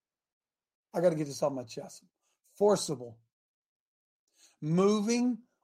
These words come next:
or acting with physical strength. Urged or driven with a force. Vehement.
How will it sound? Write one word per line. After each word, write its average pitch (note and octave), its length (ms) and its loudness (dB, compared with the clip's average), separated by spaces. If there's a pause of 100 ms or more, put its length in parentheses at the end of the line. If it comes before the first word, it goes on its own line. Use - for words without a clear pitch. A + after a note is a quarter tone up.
(140)
or E3+ 240 -2
acting E3 640 -2 (180)
with B2 220 -8
physical E3+ 800 -6
strength. - 500 -20 (1160)
Urged B3 580 4
or G3 160 2
driven F3+ 640 4
with D3+ 160 -2
a A#2 80 -6
force. - 1080 -14 (1200)
Vehement. D3+ 800 2